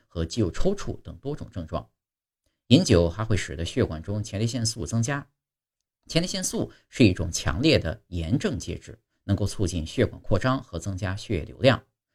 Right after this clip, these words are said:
这在一定程度上也会导致头疼。当酒精代谢进入肝脏后，肝脏会分解酒精，并将其转化为乙醛。乙醛是一种有毒的化学物质，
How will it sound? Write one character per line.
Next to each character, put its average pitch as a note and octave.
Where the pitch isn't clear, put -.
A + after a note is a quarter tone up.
这 G3+
在 -
一 D#2+
定 F2+
程 -
度 F2
上 D#2
也 D2+
会 D#3+
导 -
致 -
头 -
疼。 -
当 C3
酒 F2+
精 A2+
代 A#2
谢 G2+
进 G#2
入 F2
肝 C3+
脏 B2
后， -
肝 E3+
脏 E3+
会 G2
分 F#3+
解 -
酒 -
精， F#2
并 F#2
将 G#2+
其 F#2
转 -
化 -
为 F2
乙 -
醛。 E2+
乙 A2
醛 G#2
是 -
一 B2
种 G#2
有 D#2
毒 -
的 A2+
化 A#2+
学 G#2
物 E3+
质， -